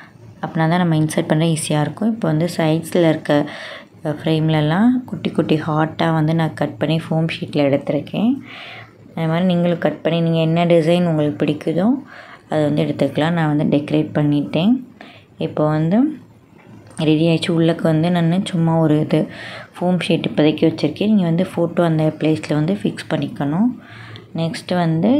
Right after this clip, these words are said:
கீழே வால் ஹேங்கிங் வந்து நம்ம பண்ண போறோம். ஃபோட்டோக்கு, ஃபோட்டோ ஹேங்கிங் வந்து கீழே ஹேங்கிங் பண்ண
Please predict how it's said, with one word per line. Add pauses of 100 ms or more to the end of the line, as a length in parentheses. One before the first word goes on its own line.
(140)
கீழே
வால்
ஹேங்கிங்
வந்து
நம்ம (120)
பண்ண
போறோம்.
ஃபோட்டோக்கு, (220)
ஃபோட்டோ
ஹேங்கிங்
வந்து (580)
கீழே
ஹேங்கிங்
பண்ண